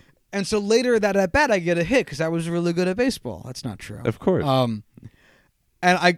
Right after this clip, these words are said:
Speaker 1: I go over to first base and I'm talking to the first baseman 'cause, you know, it's Little League. Like, it's all the, just kids from around your neighborhood. And I remember looking at him and I was like, "This ump is terrible." The first baseman looks at me and goes, "That's my dad." <laughs> And I was just like,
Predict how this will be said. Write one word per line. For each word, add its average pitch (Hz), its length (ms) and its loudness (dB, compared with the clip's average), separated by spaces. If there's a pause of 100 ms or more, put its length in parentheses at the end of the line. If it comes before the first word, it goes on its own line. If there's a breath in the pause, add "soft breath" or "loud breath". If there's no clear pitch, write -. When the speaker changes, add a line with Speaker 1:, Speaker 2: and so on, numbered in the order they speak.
Speaker 1:
I 165 80 4
go 180 200 2
over 190 120 2
to 175 80 2
first 156 340 -2
base 185 320 2
and 147 120 -4
I'm 139 140 0
talking 151 340 -2
to 147 80 -4
the 135 160 -6
first 135 260 -4
baseman 175 340 2
'cause, 151 120 -4
you 190 80 0
know, 143 100 4 (100)
it's - 220 -10
Little 269 180 -2
League. 117 140 -6
Like, 120 120 -6
it's 127 100 -4
all 185 80 0
the, 147 100 -8
just 120 320 -10 (120)
kids 143 240 -2
from 120 120 -6
around 113 240 -4
your 110 60 -6
neighborhood. 107 500 -8 (640)
And 139 120 0
I 135 100 4
remember 160 240 2
looking 175 220 0
at 139 80 2
him 123 60 0
and 117 60 -2
I 117 40 -2
was 113 80 -4
like, 107 200 -6
"This 196 360 -4
ump 165 240 -2
is - 220 -8
terrible." 127 840 2 (380 soft breath)
The 135 60 -6
first 160 280 2
baseman 160 260 -2
looks 139 100 -2
at 143 40 0
me 135 60 2
and 127 60 0
goes, 117 200 -2
"That's 147 400 0
my 101 180 -10
dad." 127 600 -6 (180)
<laughs> - 460 4
And 277 100 4
I 277 180 8
was 302 180 6
just 330 120 4
like, 285 260 4